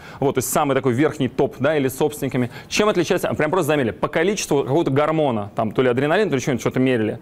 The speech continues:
Вот, и он прям реально превышает сильно. То есть они, как раз таки, безумцы,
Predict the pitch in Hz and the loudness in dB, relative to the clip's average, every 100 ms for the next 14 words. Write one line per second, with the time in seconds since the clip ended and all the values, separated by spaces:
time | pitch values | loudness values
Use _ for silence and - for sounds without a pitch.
0 | - - 135 139 - 240 233 208 202 170 | -12 -6 0 2 2 2 2 2 2 2
1 | 165 147 127 135 143 - 135 113 117 123 | 2 2 0 0 0 0 2 2 0 0
2 | 147 196 190 - 151 139 143 135 127 - | 0 2 0 0 2 2 2 2 0 0
3 | 208 | -2